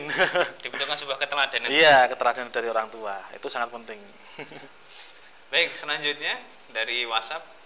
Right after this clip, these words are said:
Speaker 2: Bagaimana korelasi antara H P Android dengan hafalan Al-Quran? Karena ada pernyataan seorang muhafid dalam tips menghafal beliau, salah satunya menunjukkan, "Begini loh H P kita kalau kita mau menjadi hafid sambil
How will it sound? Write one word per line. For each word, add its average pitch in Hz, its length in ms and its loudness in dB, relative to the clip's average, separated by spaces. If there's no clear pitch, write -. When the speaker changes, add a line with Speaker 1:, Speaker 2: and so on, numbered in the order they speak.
Speaker 2:
Bagaimana 131 480 -2
korelasi 160 480 -2
antara 156 320 -2
H 135 240 2
P 131 80 -2
Android 139 480 0
dengan 131 320 -4
hafalan 131 320 -4
Al-Quran? 120 560 -8
Karena 131 400 -6
ada 117 480 -2
pernyataan 120 560 -6
seorang 117 400 -8
muhafid 117 400 -8
dalam 110 240 -6
tips - 400 -12
menghafal 117 800 -8
beliau, 120 320 -8
salah 131 220 -6
satunya 120 340 -8
menunjukkan, 127 800 -12
"Begini 123 320 -8
loh 127 240 -6
H 110 160 -6
P 127 160 -10
kita 131 320 -8
kalau 127 160 -8
kita 123 320 -12
mau 117 240 -10
menjadi 117 400 -12
hafid 127 240 -10
sambil 123 240 -8